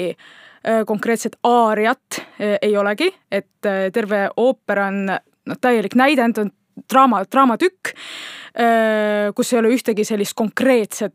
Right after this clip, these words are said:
äh, muusikalist numbrit. Seal on sellised suured stseenid, ähm,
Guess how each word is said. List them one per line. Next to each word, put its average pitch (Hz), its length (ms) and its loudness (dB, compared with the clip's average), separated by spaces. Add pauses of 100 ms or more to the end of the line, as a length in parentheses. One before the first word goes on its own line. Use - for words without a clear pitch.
(100)
äh, 196 160 0
muusikalist 208 540 -2
numbrit. 220 460 -2
Seal 214 260 -2
on 220 80 -2
sellised 208 440 -2
suured 226 460 0
stseenid, 294 680 -2 (580)
ähm, 208 840 0